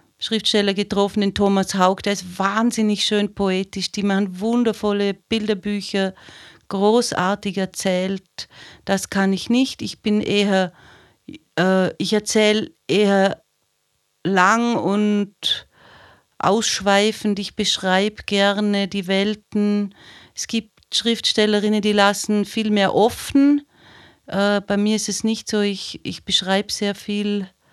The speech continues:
Ja, ich, für mich spielt sich ein Film im Kopf ab und, äh, da kann ich drin versinken. Und ich glaub,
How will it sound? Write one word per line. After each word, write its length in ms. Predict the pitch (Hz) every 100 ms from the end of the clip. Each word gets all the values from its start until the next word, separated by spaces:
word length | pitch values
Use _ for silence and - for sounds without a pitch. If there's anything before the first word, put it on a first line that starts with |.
| _ _ _ _
Ja, 200 | - 170
ich, 220 | 165 190 -
für 100 | -
mich 400 | 247 262 262 -
spielt 360 | - - 254 247
sich 180 | 233 233
ein 120 | 226
Film 380 | 196 - 240 226
im 180 | 202 185
Kopf 360 | - 180 -
ab 340 | 180 175 - -
und, 580 | - 185 190 185 - - - - - - - _ _ _ _ _ _ _ - - 147 -
äh, 240 | 123 202 170
da 200 | 226 220
kann 340 | 226 - 226 233
ich 120 | 233
drin 180 | 240 233
versinken. 880 | 233 220 - 226 208 208 - 185 180
Und 540 | - 190 190 196 190 - - - - _ - - -
ich 140 | -
glaub, 380 | - 196 202 190